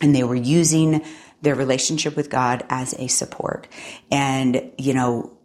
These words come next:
several of them were saying, "Well, I don't believe in God. How, you know, I, I don't, you know, I wanna feel where I can feel safe saying I don't believe in God." And you are absolutely right. You deserve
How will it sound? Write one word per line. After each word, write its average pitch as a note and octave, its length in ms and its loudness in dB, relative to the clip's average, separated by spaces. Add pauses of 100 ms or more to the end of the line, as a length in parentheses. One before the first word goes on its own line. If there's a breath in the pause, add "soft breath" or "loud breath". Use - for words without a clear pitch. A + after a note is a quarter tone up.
(160)
several C#3+ 340 2
of C#3 120 0
them C3+ 160 -2
were C3 120 0
saying, C3+ 400 0 (220 loud breath)
"Well, B2 100 2
I C3 80 2
don't B2+ 200 -4
believe F#3+ 280 2
in G3 120 2
God. E3+ 480 2 (200 loud breath)
How, - 240 0
you D3 160 0
know, C3+ 100 2
I, B2+ 240 0
I C3+ 100 -2
don't, C3+ 300 -4
you C3+ 100 -2
know, A#2 280 -4 (140)
I C3 60 -4
wanna C#3+ 380 2 (120)
feel D#3+ 360 2
where C#3 160 2
I C3+ 100 2
can C3+ 180 -6
feel C3 220 -2
safe C#3+ 520 0
saying C#3 300 0
I B2+ 80 0
don't B2+ 180 -4
believe C#3 260 -2
in C#3+ 100 2
God." C#3 360 -2 (680 loud breath)
And D3 500 2
you C#3+ 200 0
are C#3 180 0
absolutely C3 800 -4
right. C3 480 -8 (1080 soft breath)
You D#3 800 4 (100)
deserve C#3 720 0